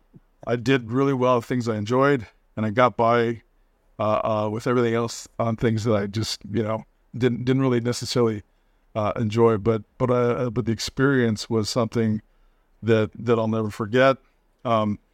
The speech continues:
when I graduated from Saint Pius, I really didn't know what I wanted to do other than move away from home, 'cause I wanted to be Mister Independent. So my first two years, I went to, uh, New Mexico State University down in Las Cruces,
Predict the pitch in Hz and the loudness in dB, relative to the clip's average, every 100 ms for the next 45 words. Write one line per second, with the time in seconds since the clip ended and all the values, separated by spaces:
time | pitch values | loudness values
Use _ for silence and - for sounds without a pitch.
0 | - 123 113 123 127 131 135 139 135 _ | -2 0 0 2 2 2 0 0 -4 _
1 | _ _ _ _ - 113 - 120 - 127 | _ _ _ _ -4 -4 -2 -4 0 2
2 | 131 120 104 104 120 127 120 131 127 117 | 2 0 -6 -2 0 0 0 0 2 2
3 | 117 117 117 113 113 123 123 117 113 120 | 2 2 0 0 0 0 2 0 2 2
4 | 113 107 - _ _ _ _ 110 113 123 | 0 -2 -8 _ _ _ _ -6 0 0
5 | 113 110 117 117 110 104 117 160 _ _ | 2 2 2 0 -6 -2 -2 -4 _ _
6 | - 101 104 107 107 98 104 107 - 104 | -6 -2 0 2 0 0 -2 -2 -2 -4
7 | 98 - 98 131 - _ _ _ _ - | -4 -4 -2 -2 -4 _ _ _ _ -8
8 | 120 107 104 123 117 - 107 113 107 110 | -4 -2 0 0 -2 -2 -2 0 2 0
9 | 107 120 - 110 107 104 98 92 - _ | 0 -4 -2 0 2 2 0 -4 -12 _
10 | _ 104 107 - - 104 113 107 104 104 | _ -2 -2 -2 -4 -2 0 -2 -2 -2
11 | 104 - 107 104 101 101 98 - 104 - | -2 -2 -2 0 0 -2 -4 -6 -6 -4
12 | 156 - | -6 -8